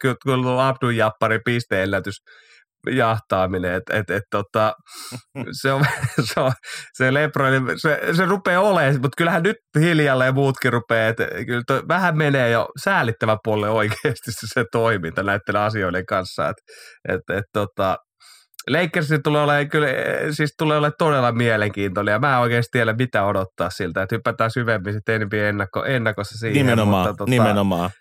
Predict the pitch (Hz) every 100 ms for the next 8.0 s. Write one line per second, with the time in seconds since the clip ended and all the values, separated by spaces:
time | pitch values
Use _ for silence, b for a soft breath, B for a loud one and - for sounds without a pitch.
0 | - 120 127 131 - 117 113 107 110 104
1 | 85 87 82 80 107 90 101 95 90 90
2 | 92 101 98 101 95 101 95 98 92 90
3 | - 87 90 87 101 82 - 92 90 98
4 | 101 117 101 98 90 - B - 113 110
5 | 107 113 110 120 110 98 85 85 82 -
6 | 90 87 87 85 87 78 80 _ b b
7 | b - 143 139 - 135 131 104 -